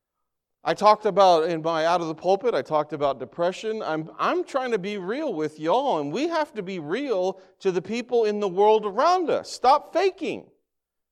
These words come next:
You're sinners, all of you. All of you are sinners.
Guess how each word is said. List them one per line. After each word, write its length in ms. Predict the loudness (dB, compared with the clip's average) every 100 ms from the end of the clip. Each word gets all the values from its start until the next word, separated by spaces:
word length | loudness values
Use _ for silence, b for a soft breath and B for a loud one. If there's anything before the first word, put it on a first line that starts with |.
| _ _
You're 140 | -6
sinners, 640 | -4 0 2 2 0 2 4
all 260 | 6 8
of 140 | 6 2
you. 300 | -2 -2 -6 -20 _ _ _ _ _ _ _ _ _ _ _ _
All 240 | 6 8 8
of 120 | 8
you 160 | 2 2
are 100 | 2
sinners. 800 | 0 -2 0 -4 -8 -14 -20